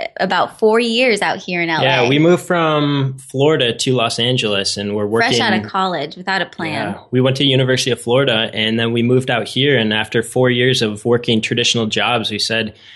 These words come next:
Speaker 2: "You know, something has to change. It's not feeling fulfilled." And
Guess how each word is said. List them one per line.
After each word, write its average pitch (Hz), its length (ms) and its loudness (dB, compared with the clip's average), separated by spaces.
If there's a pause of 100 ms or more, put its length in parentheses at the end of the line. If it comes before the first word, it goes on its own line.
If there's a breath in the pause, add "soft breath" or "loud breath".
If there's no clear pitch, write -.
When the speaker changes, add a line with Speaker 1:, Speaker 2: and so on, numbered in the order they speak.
(160 loud breath)
Speaker 2:
"You 120 120 0
know, 120 100 0
something 165 360 2
has 151 140 -2
to 127 100 -2
change. 110 480 0
It's - 140 -4
not 113 260 -4
feeling 120 320 -2
fulfilled." 104 640 -4
And 95 260 -2